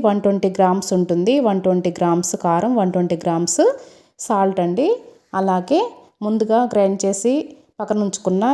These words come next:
మెంతు, ఆవాల పొడిని కూడా వేసేసుకుందాము. అలాగే ఇందులో గ్రైండ్ చేసుకున్న వెల్లుల్లి పేస్ట్ని కూడా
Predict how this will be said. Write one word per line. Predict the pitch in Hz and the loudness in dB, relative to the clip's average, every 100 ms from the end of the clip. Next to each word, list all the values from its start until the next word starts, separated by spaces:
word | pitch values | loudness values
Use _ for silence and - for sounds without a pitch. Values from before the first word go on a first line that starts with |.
| 262 | 2
మెంతు, | 202 196 196 202 - 196 | 2 0 0 -2 0 0
ఆవాల | 196 190 185 | 4 4 2
పొడిని | 185 180 180 | 0 -2 0
కూడా | 175 185 | 2 4
వేసేసుకుందాము. | 170 180 175 - 175 170 165 262 494 - - _ _ _ - - _ _ - | 4 2 0 0 0 2 4 2 2 -2 -20 _ _ _ -20 -20 _ _ -6
అలాగే | 214 196 196 240 | -2 0 2 2
ఇందులో | 202 202 277 - | 2 4 4 4
గ్రైండ్ | 208 202 208 | 2 2 -2
చేసుకున్న | 208 - 196 208 | -4 -4 -2 0
వెల్లుల్లి | 190 196 196 | 2 2 4
పేస్ట్ని | 185 185 180 | 4 2 0
కూడా | 190 | 2